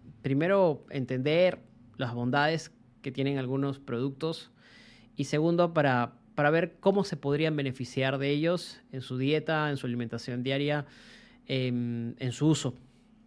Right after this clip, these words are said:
Bueno, quiero empezar por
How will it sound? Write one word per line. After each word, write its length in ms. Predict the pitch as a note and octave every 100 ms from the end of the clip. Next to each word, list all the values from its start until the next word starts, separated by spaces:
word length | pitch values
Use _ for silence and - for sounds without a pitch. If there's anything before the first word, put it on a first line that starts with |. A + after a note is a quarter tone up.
| _ _ _ _ _ - - _ - - - - -
Bueno, 300 | F3 E3+ A#2
quiero 140 | - B3+
empezar 440 | F#3 D3 G#3 A3+
por 220 | F3 D3+